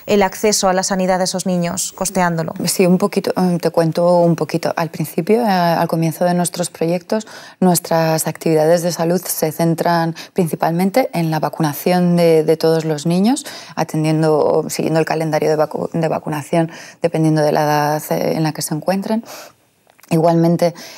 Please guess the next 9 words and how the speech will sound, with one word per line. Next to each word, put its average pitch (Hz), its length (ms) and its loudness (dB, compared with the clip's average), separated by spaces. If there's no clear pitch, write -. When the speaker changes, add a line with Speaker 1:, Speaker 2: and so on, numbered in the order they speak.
Speaker 2:
eh, 170 520 2
nos 160 380 0
enfocamos 165 800 0
en 165 80 0
los 160 120 -2
programas 160 500 -2
de 156 120 0
higiene, 185 460 -2
eh, 160 880 2